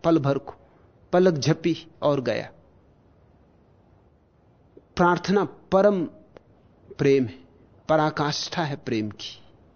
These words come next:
प्रेम की तीन सीढ़ियां हैं। एक तो साधारण प्रेम,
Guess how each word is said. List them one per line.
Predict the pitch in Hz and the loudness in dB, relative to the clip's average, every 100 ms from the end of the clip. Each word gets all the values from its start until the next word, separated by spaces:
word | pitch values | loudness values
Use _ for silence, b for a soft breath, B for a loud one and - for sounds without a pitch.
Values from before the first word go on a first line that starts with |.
| _ _ _ _ _ _ _ _ _ _ _ _ _ _ _ _ _ _ _ _ B B B _ _ - | _ _ _ _ _ _ _ _ _ _ _ _ _ _ _ _ _ _ _ _ B B B _ _ 2
प्रेम | 233 285 | 6 8
की | 277 254 | 6 4
तीन | - 254 277 | 2 4 4
सीढ़ियां | 247 202 208 220 233 | 4 4 4 6 6
हैं। | 202 | 6
एक | - 202 208 | 4 2 2
तो | |
साधारण | 220 214 196 170 202 220 | -2 0 2 4 2 2
प्रेम, | 196 185 170 180 | 2 4 4 2